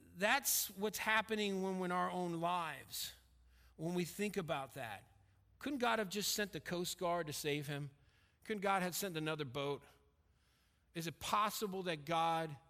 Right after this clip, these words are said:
would have done that? Well, in my own life, I saw that happen.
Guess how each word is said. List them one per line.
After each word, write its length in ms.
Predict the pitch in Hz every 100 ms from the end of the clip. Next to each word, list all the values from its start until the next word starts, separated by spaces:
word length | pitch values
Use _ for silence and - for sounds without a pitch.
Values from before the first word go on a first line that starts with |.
| - _ _ _
would 100 | 156
have 140 | 151 135
done 240 | 151 147
that? 260 | 147 143 147 - _ _ _
Well, 120 | 180
in 80 | 170
my 180 | 180 254
own 180 | 190 143
life, 400 | 120 131 - - _ _ _ _ _ _ _ _
I 80 | 156
saw 160 | - 139
that 120 | 127
happen. 280 | 135 123